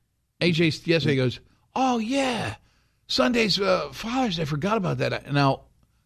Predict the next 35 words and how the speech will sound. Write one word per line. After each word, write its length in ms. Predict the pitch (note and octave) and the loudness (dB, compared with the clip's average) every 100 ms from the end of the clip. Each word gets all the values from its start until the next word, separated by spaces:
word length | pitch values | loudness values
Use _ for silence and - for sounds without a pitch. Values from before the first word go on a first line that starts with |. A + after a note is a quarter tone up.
| _ | _
I 80 | C3+ | 2
go, 180 | C#3+ C3+ | 4 4
"Did 140 | C3+ B2 | 4 4
Mom 240 | B2+ C3 | 4 2
bring 140 | C3+ | 2
it 80 | B2 | 2
up 140 | C3+ C#3 | 0 0
to 100 | G3 | 0
you?" 140 | G#3 - _ _ _ _ _ | -2 -6 _ _ _ _ _
She's 220 | - F#3 | -12 -6
like, 140 | F#3+ F#3 | -6 -6
"No, 260 | F#3+ F#3 - _ - | -8 -8 -12 _ -14
not, 340 | G3 - B2 | -14 -14 -8
not 200 | D3+ E3+ | -6 -2
really." 520 | C3 G3 F#3+ D3 F3+ - _ _ _ - - - - | 2 4 4 2 0 -6 _ _ _ -20 -20 -10 -2
So 180 | - F#3 | 2 4
then, 240 | F#3+ F3 | 4 0
you 100 | E3+ | -2
know, 80 | E3 | 0
we're, 440 | D#3 D#3 C#3+ B2 C3+ - _ _ _ | 0 -2 -6 -10 -10 -10 _ _ _
we're 120 | - D3+ | 0 2
in 60 | |
a, 40 | C#3 | 2
yesterday 440 | - D#3 D3 C#3+ | 2 0 2 2
in 40 | |
the 60 | C3 | 2
car, 240 | A#2+ D#3+ | 2 4
I'm, 160 | C#3 B2 | 4 2
and 140 | A#2 G#2+ | -4 -2
I, 220 | A#2 G#2 | 0 -2
I 40 | |
started 400 | A#2+ A#2+ G2 G2 | -2 -4 -4 -6
hinting, 360 | G#2 A#2 A2 G#2 | 0 0 0 -4
like, 140 | G2 | -4
"Hey, 800 | C3+ G#3+ G2+ F#2 D#3+ C#3 B2+ G#2+ | -4 -2 -2 0 0 -2 -4 -6